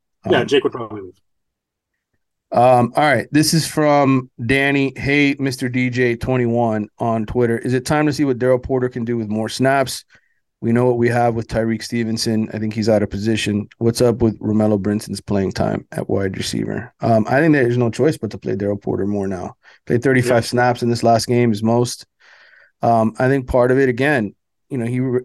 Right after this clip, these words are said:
Speaker 2: they ran a different system at West Virginia. Once, you know, Jamil Adai left there and went to Georgia, they, uh, y-, you know, there's different coaches <laughs> there. So whatever it is he was running at West Virginia last year,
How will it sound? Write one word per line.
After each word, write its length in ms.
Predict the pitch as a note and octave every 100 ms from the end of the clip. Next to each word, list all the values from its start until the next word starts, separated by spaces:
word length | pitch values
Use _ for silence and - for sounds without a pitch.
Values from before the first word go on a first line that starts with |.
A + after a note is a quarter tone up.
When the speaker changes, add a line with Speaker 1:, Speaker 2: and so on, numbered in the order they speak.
| -
Speaker 2:
they 140 | C3+
ran 220 | B2 C3+
a 40 | C3
different 300 | B2+ C#3 B2+
system 320 | C#3+ C#3+ A#2+
at 60 |
West 200 | A#2 A#2+
Virginia. 400 | - A2 A#2+ A#2+ F#2
Once, 380 | A#2 B2+ - - _ _ _
you 120 | - B2
know, 100 | G#2+
Jamil 340 | A#2 B2+ A#2
Adai 240 | A#2+ B2+
left 280 | A#2+ C3 C3+
there 280 | A2+ G#2 A#2+ _ _ _ - _
and 120 | - A#2
went 180 | A#2+ A#2
to 40 |
Georgia, 540 | G#2 A#2+ C#3 A2 A2 G#2+ -
they, 540 | - A#2+ A2 A2 A2
uh, 300 | A2+ G#2 G2+ -
y-, 200 | - A#2 -
you 100 | C3+
know, 220 | G#2+ G#2 - - - _
there's 180 | A#2+ A2+
different 320 | C3+ C3 A#2+
coaches 320 | C3 C#3+ A2+
<laughs> 120 | F#2+ -
there. 260 | - - _ - - - - -
So 140 | A#2+
whatever 260 | A#2 C3+ C#3+
it 80 |
is 100 | C#3
he 60 | B2+
was 160 | B2+ A#2+
running 200 | C3 A#2+
at 60 |
West 140 | B2 A#2+
Virginia 360 | A2+ B2 A#2
last 300 | A2+ G#2+ -
year, 440 | D3 D#3 B2+ A#2+